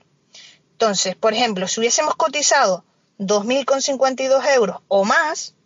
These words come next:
sí podríamos seguir eligiendo entre ese novecientos cuarenta y cuatro euros o los cuatro mil euros.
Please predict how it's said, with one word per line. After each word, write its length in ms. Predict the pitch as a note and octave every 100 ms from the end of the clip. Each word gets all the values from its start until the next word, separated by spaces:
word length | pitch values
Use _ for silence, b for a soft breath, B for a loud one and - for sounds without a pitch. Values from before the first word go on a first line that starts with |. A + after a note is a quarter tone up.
| _ _ _ _ _ _ -
sí 260 | - F#4 F4+
podríamos 560 | C4+ C4+ C#4+ D4 C#4
seguir 380 | - C4 C#4+ C#4+
eligiendo 640 | A#3+ A3 B3+ A#3 G#3 F#3 -
entre 420 | A3 G#3 A3 A#3
ese 360 | A3 A3+ G3 - B B B -
novecientos 800 | A3+ A3+ A3 A3 - B3+ B3
cuarenta 300 | - A#3 A3
y 40 | A3
cuatro 480 | G#3 A3+ G#3+ G#3+ A3
euros 460 | A3 G#3 G3+ - -
o 240 | A3 A3 G#3+
los 160 | G3+
cuatro 320 | - G#3+ F#3
mil 160 | G3+ G3+
euros. 440 | F4 D4+ F#3+ E3